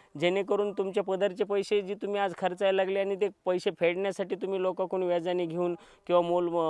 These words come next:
मोलमजुरी करून किंवा ऊस तोडून ते विहिरीचे पैसे फेडण्यापेक्षा प्रत्येक शेतकऱ्याने ह्या योजनेचा लाभ घ्या. जी विहीर आहे, प्रत्येकाने संपर्क, एकमेकाच्या टचमध्ये राहा, गावातील लोकांसोबत चर्चा करा, ज्यांना खरंच आवश्यकता असेल विहिरीची, अशा सर्व लोकांनी ह्या योजनेचा लाभ घ्यावा,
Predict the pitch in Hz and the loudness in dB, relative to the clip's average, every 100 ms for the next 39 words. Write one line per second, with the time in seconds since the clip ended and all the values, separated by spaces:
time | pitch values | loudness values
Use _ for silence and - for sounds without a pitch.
0 | 156 170 175 175 170 170 175 170 165 175 | 2 0 2 0 0 0 0 -2 -2 0
1 | 170 170 - 175 175 170 180 175 165 165 | 0 -2 -2 -4 -2 0 0 2 0 -2
2 | 185 170 - 151 170 185 170 147 - - | -2 -4 -4 -4 -2 0 0 -2 -4 -10
3 | - _ 175 185 208 190 202 175 190 185 | -12 _ -2 0 0 0 -4 0 0 2
4 | 190 190 180 175 175 180 175 170 170 165 | 2 2 0 0 0 0 2 4 2 2
5 | 165 170 - - - 147 170 180 185 180 | -2 -4 -10 -20 -8 -2 0 2 0 2
6 | 180 180 - - 170 196 180 185 185 175 | 0 -2 -6 -6 -2 -2 0 0 0 -2
7 | 175 165 180 185 175 170 180 180 170 160 | -4 0 -2 2 0 0 -2 -2 -4 -4
8 | 175 175 175 175 170 170 170 160 98 139 | -4 -2 0 2 2 0 -4 -4 -8 0
9 | 156 160 160 165 160 165 165 165 165 160 | 2 2 0 0 0 0 -2 -2 -2 -2
10 | 160 170 160 156 156 165 160 165 165 156 | -2 -2 0 0 0 0 -2 -2 -2 0
11 | 151 156 160 - 151 - 156 156 151 135 | -2 -2 -6 -4 -4 -2 -4 -2 -2 -4
12 | 147 - - - 156 175 - 190 202 185 | -10 -12 -20 -2 0 0 0 2 4 2
13 | 185 185 180 175 170 170 165 156 160 160 | 2 0 0 0 0 0 0 4 4 4
14 | 156 151 | 2 0